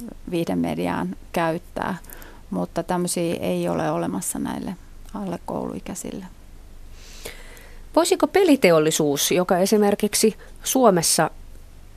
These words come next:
Speaker 2: on niin kukoistava, niin voisiko peliteollisuus ottaa vähän tässä, tässä jotain vastuuta? Joihinkin peleihin hän tulee, tulee tota, sä olet nyt pelannut kaksi tuntia, että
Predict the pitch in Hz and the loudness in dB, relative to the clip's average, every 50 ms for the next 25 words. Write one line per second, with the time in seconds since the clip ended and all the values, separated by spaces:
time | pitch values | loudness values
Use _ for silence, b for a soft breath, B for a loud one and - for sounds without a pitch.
0 | - - - - - - - - - - 196 220 214 208 - - - - 190 226 | -20 -20 -20 -20 -20 -18 -16 -10 -4 0 2 4 4 2 2 -2 -4 0 2 2
1 | 233 214 - 262 - - 156 151 156 - - - 190 - - 156 170 196 208 233 | 4 4 2 4 4 4 4 4 2 -2 -4 -4 -6 -4 -4 -2 0 2 4 4
2 | 233 240 233 - 233 - - - 277 294 254 214 190 - 160 151 147 147 - - | 4 4 2 0 -2 -4 0 0 2 4 4 4 4 4 2 2 2 0 -2 -4
3 | 160 - 165 170 - - 165 156 147 165 160 156 147 151 143 139 - - - 143 | -2 -2 -4 -4 -2 0 0 2 2 2 2 0 0 -2 -2 -2 -2 -2 -4 -4
4 | 139 B B B B B B B - - 175 - 180 175 165 170 - 180 165 151 | -6 B B B B B B B -6 -2 0 2 4 4 2 4 4 2 2 2
5 | 151 151 - - - - - - - - - 165 170 196 180 - - - - - | 2 -2 -4 -8 -14 -14 -14 -14 -16 -14 -12 0 2 2 2 2 0 -2 -4 -6
6 | - - - 180 190 214 233 254 262 254 233 240 208 - 247 247 226 208 185 180 | -6 -4 -2 2 4 4 6 6 4 6 4 4 4 6 6 6 8 8 6 6
7 | 180 180 185 185 190 190 - - 202 185 160 143 120 151 - - B B B B | 4 4 2 4 2 2 2 2 2 4 4 2 0 -2 -6 -10 B B B B
8 | B B B B B B B B B B B - 190 175 80 - - - - - | B B B B B B B B B B B -2 0 2 2 0 0 -2 -4 -4
9 | - - - - - - - - - 165 160 160 - 185 - - - 175 165 156 | -4 -6 -6 -8 -12 -14 -12 -2 0 2 2 2 0 -2 -2 0 2 2 4 2
10 | 151 151 - - 160 151 - - - - - - - - - - - - - - | 2 -2 0 0 0 0 0 -2 -4 -4 -6 -6 -8 -12 -12 -12 -12 -14 -12 -12
11 | - | -12